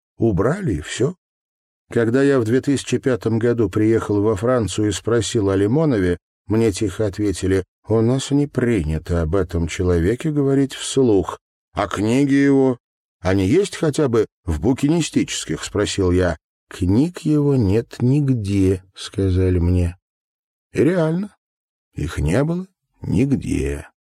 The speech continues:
На Западе давно научились регулировать свой рынок по своему усмотрению.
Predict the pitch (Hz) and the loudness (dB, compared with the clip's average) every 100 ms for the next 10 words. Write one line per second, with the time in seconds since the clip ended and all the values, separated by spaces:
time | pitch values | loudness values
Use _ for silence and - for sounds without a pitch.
0 | _ _ _ _ _ _ _ - 107 127 | _ _ _ _ _ _ _ -2 0 2
1 | 165 226 220 - 92 78 87 78 107 110 | 2 2 0 0 -2 0 -2 0 0 2
2 | 107 127 180 214 190 156 135 120 107 - | 2 2 2 0 0 2 2 2 0 -2
3 | 180 170 147 - 95 92 135 135 110 123 | -2 2 0 0 -2 0 2 2 2 4
4 | 107 104 175 170 143 120 92 - 104 135 | 4 4 2 2 2 2 -2 -6 0 0
5 | 120 127 175 156 127 - 120 110 - 123 | 2 0 0 0 -2 0 0 0 0 0
6 | 127 135 131 117 - 117 107 123 123 101 | 2 2 0 -2 0 0 0 0 0 -2
7 | 58 - | -4 -10